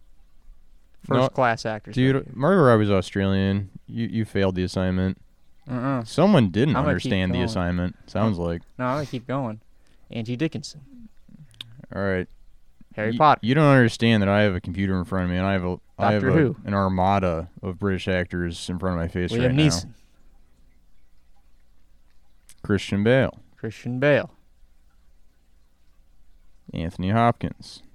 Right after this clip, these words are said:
Speaker 1: Gerard Butler's British?
Speaker 2: Anthony Hopkins? Oh, you know who's, uh,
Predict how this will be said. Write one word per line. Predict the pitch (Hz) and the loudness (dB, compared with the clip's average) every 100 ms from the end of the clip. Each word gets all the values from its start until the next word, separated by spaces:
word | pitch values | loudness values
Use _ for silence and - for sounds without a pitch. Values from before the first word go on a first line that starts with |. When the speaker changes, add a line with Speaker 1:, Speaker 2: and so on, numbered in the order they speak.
| - _ - - _ - - - - - - - - - | -20 _ -20 -20 _ -20 -20 -20 -20 -20 -20 -20 -20 -18
Speaker 1:
Gerard | - 104 190 139 | -2 2 4 4
Butler's | 101 110 151 | 2 2 -2
British? | 147 180 190 | 2 2 2
Speaker 2:
Anthony | 240 208 | 0 2
Hopkins? | 180 196 - 240 262 254 - - - _ - - - | 2 0 -4 -10 -10 -12 -18 -20 -20 _ -20 -10 -2
Oh, | 139 | 0
you | 143 | 2
know | 170 | 0
who's, | 180 175 160 | 0 -2 0
uh, | 160 156 151 151 147 139 | 2 2 2 2 2 0